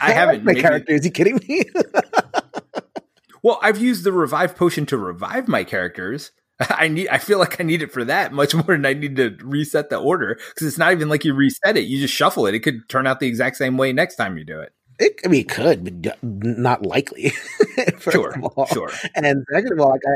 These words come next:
Speaker 1: I, I guess I, I played on easy mode, be-, or not, quote unquote, easy mode with the extra revive potion. That was my, like, initiative potion.
Speaker 2: Yeah, I did as well. Although I played three characters most of the times I've played, and I
Speaker 1: Right.
Speaker 2: feel like you need it.
Speaker 1: Yes.
Speaker 2: But we'll get to player scaling, I'm sure, at some point as well.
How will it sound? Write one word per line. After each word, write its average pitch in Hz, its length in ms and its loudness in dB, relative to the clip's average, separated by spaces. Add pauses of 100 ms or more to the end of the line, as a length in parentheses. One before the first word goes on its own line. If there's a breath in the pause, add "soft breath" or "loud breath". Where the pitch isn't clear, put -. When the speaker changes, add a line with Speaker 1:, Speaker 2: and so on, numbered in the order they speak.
Speaker 1:
I, - 20 4
I 143 60 4
guess 156 180 0
I, 147 220 4
I 139 60 0
played 139 220 2
on 143 120 2
easy 113 220 -4
mode, 107 260 -4 (120)
be-, 127 160 -8
or 143 120 4
not, 143 120 0 (140)
quote 165 220 4
unquote, 156 320 2
easy 120 180 -4
mode 117 140 -2
with 110 100 -2
the 113 140 -6
extra 120 300 -2
revive 135 280 2
potion. 110 400 -2 (240 loud breath)
That 127 140 4
was 139 160 4
my, 120 200 2
like, 113 280 -2
initiative 123 440 0
potion. 95 420 -12 (380)
Speaker 2:
Yeah, 117 220 -2
I 113 140 0
did 110 180 -2
as 87 140 -10
well. - 260 -12 (220)
Although 131 500 4
I 123 120 -2
played 120 280 -2
three 160 240 -2
characters 101 680 -4 (160)
most 120 360 2
of - 20 -4
the 101 80 -2
times 95 300 -4
I've 92 200 -2
played, 85 360 -4 (260 soft breath)
and 113 140 2
I 98 60 2
Speaker 1:
Right. - 60 -6
Speaker 2:
feel 135 180 4
like 120 180 2
you 95 80 -4
need 95 260 0
it. - 260 -4
Speaker 1:
Yes. - 240 0 (240)
Speaker 2:
But 139 120 2
we'll 147 100 2
get 120 160 4
to 104 80 -10
player 95 240 -2
scaling, 87 380 -4
I'm 85 100 -6
sure, 92 180 -6
at - 120 -10
some 90 140 -4
point 85 220 -10
as 80 120 -14
well. 76 240 -10